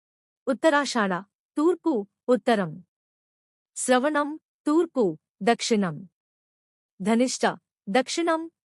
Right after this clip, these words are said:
उत्तरम। शतभिषम, दक्षिणम, पडमरा। पूर्वाभाद्रा, उत्तरम, तूर्पु। उत्तराभाद्रा, पडमरा,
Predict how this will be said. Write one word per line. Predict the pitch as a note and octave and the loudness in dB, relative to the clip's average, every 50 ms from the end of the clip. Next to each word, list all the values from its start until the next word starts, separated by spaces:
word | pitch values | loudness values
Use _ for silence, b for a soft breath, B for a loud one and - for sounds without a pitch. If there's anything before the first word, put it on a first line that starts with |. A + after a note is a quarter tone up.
| _ - | _ 0
उत्तरम। | B3+ G#3+ - C4+ B3 G#3 F#3 D#3 D3 - - _ _ _ _ _ _ _ _ _ _ _ _ _ _ _ _ _ - | 0 0 2 0 0 0 0 -4 -8 -12 -18 _ _ _ _ _ _ _ _ _ _ _ _ _ _ _ _ _ -4
शतभिषम, | - - B3 - C#4 C4 A3+ A#3+ B3+ - - A3+ F#3+ F#3 F#3+ - _ _ _ _ - | 0 0 2 2 2 2 2 2 0 0 0 -2 -4 -4 -6 -10 _ _ _ _ -4
दक्षिणम, | G3 A#3+ B3+ - - - D#4+ E4 D#4+ D#4 D#4+ E4+ F4+ _ _ _ _ - | 0 0 0 0 -2 -4 -4 -2 -2 -2 -4 -6 -10 _ _ _ _ 0
पडमरा। | C4 B3 A#3 C4+ B3 A3+ F#3+ F3 C#3+ - _ _ _ _ _ _ _ _ _ _ _ _ _ _ _ _ _ _ | 0 2 2 2 0 -2 -2 -4 -6 -8 _ _ _ _ _ _ _ _ _ _ _ _ _ _ _ _ _ _
पूर्वाभाद्रा, | C#4 D4 E4 E4 D#4 E4+ F4+ F4+ C#4 A#3 A3 A3 G3+ F#3+ G3 F3+ - - _ _ _ _ _ - | 0 0 2 2 4 4 4 4 2 2 0 0 0 0 -2 -4 -4 -6 _ _ _ _ _ -2
उत्तरम, | B3+ G#3 - D4+ D4+ D4+ D#4 D#4 E4 F4+ - _ _ _ _ - | -2 0 2 2 2 2 2 0 -4 -8 -12 _ _ _ _ -4
तूर्पु। | C4+ C4 C4 G#3 - G#3+ G#3+ F3 D#3+ - _ _ _ _ _ _ _ _ _ _ _ _ _ _ _ _ _ - | -2 -2 -2 -2 -2 -2 -4 -4 -4 -8 _ _ _ _ _ _ _ _ _ _ _ _ _ _ _ _ _ -6
उत्तराभाद्रा, | D#4 C4 - F4 F4 F4 F4+ E4+ A#3+ G#3+ A3 G#3+ F#3 G3+ F#3+ E3+ - _ _ _ _ _ - | -6 -2 2 2 4 4 4 2 2 0 -2 0 -2 -2 -4 -4 -6 _ _ _ _ _ 0
पडमरा, | B3+ C4 B3 D#4+ D#4+ D#4+ D#4 C#4 A#3+ A#3+ | 0 2 2 0 0 0 0 -2 -2 -4